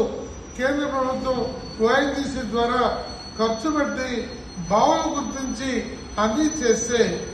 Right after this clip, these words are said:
ఇవాళ బావులన్నీ ప్రైవేట్ పరమైపోయి కేమ్స్ ఇండియా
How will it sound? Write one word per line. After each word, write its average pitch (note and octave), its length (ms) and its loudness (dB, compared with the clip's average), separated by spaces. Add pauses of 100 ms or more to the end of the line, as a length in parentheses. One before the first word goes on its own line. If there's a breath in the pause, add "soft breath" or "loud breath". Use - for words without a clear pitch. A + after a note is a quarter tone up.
(320)
ఇవాళ B3 260 2 (260)
బావులన్నీ D4 600 4 (460)
ప్రైవేట్ C#4 440 4
పరమైపోయి A3+ 640 2 (540)
కేమ్స్ D#4 440 4
ఇండియా C4+ 220 2